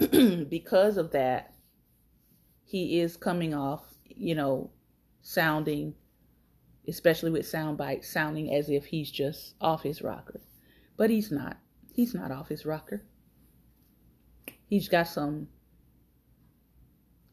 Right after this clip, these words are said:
interesting ways of trying to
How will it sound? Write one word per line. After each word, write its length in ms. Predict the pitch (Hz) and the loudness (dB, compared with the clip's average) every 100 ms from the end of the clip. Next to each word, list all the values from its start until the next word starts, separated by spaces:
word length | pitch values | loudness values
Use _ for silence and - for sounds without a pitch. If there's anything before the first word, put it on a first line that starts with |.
| _ _ - | _ _ 0
interesting 560 | 220 208 196 - 160 160 | 4 4 2 0 0 4
ways 300 | 151 147 151 | 6 4 2
of 120 | 147 | -4
trying 360 | - 151 139 | -2 0 0
to 480 | 151 - 139 131 127 | -4 -2 0 0 -2